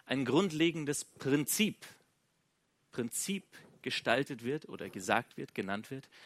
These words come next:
nach dem diese ganzen fiesen Tricks, fiesen Touren, nach dem diese Touren funktionieren.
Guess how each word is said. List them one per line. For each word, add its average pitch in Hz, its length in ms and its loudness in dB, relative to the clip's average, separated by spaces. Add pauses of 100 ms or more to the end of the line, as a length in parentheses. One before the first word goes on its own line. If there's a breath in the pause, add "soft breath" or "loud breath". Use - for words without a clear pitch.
(260 loud breath)
nach 127 180 4
dem 165 300 2
diese 139 260 2
ganzen 175 600 2 (920 soft breath)
fiesen 160 440 0
Tricks, - 580 -4
fiesen 147 380 -4
Touren, 127 520 -2 (440 soft breath)
nach 113 160 0
dem 139 240 0
diese 123 220 -2
Touren 123 260 -4
funktionieren. 110 580 -8